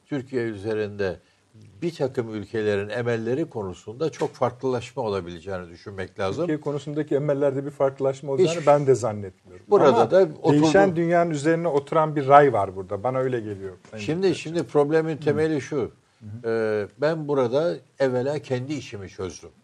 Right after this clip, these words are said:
Speaker 2: Evet.
Speaker 1: Bu işi çözdükten sonra geri kalan kısmı çok uzun vadeli, e, ne olup ne biteceğine bakacağım bir şey. Burada Türkiye'nin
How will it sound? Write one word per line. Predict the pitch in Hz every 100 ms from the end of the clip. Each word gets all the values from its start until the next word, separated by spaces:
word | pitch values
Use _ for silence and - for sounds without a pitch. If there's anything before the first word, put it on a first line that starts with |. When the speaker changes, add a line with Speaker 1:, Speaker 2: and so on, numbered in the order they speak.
| _ _
Speaker 2:
Evet. | 117 98 _ 104 _ _ 113 127 _
Speaker 1:
Bu | 143 214
işi | 196 160 143
çözdükten | 143 135 131 131 185 180
sonra | - 117 127 185 190
geri | 147 151 175
kalan | 156 127 110 107
kısmı | 110 - 175
çok | - 151 131
uzun | 123 139 135
vadeli, | 110 98 95 107 156 - _ _ _ -
e, | 123 127
ne |
olup | 143 131 117 135
ne | 131
biteceğine | 107 110 98 120 156
bakacağım | 135 - 104 110 98
bir | 82
şey. | - 131
Burada | 185 180 131
Türkiye'nin | - 147 - 135 107